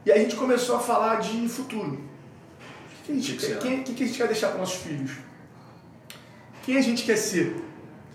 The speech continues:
Speaker 1: Como a gente quer ser reconhecido?
Speaker 2: Irado.
Speaker 1: E aí a gente começou numa provocação totalmente diferente. Cara, quem a gente, como é que a gente quer ser reconhecido lá na frente? E aí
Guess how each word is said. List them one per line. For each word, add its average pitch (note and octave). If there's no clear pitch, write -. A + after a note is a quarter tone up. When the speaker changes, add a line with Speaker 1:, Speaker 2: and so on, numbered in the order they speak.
Speaker 1:
Como B3+
a C#4+
gente C#4
quer B3
ser A3
reconhecido? E3
Speaker 2:
Irado. A2+
Speaker 1:
E F#3+
aí G#3
a -
gente -
começou C#4
numa D4
provocação C4+
totalmente -
diferente. D4
Cara, B3
quem A#3
a D#4
gente, F4
como C4+
é -
que C#4
a -
gente -
quer D4+
ser C4+
reconhecido A#3
lá G3+
na F#3
frente? D#3+
E C4
aí C#4+